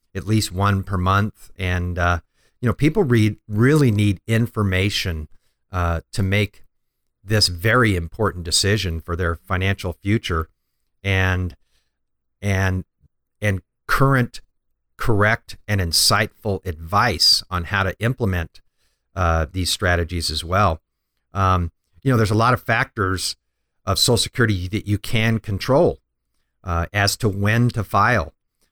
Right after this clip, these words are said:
Uh, but there's other factors that you cannot control. Uh, you know, for instance, uh, if you're earning a good living, you can't control putting more money into Social Security, uh, to get more out of it. Uh, they have taxable limits on your income as to how much,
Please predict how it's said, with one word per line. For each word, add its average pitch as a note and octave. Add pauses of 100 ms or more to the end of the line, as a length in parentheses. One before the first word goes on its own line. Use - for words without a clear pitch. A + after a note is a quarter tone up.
(140)
Uh, F#2
but A#2+
there's A2
other D3
factors G#2
that -
you G#2+
cannot G#2+
control. E2+ (400)
Uh, F#2+ (340)
you C3+
know, A#2
for A2+
instance, A2+ (120)
uh, F#2
if G#2+
you're G2+
earning A#2+
a F#2+
good G2
living, G2+
you F2+
can't D#3
control G#2+ (240)
putting A#2+
more A2
money G2+
into F2
Social F#2
Security, E2 (480)
uh, F2+
to -
get G2
more F#2
out F2
of D#2
it. C#2 (460)
Uh, D#2+
they G2+
have G2 (440)
taxable G2+
limits F#2+
on E2+
your E2+
income F#2+
as D2+
to E2+
how F2+
much, F2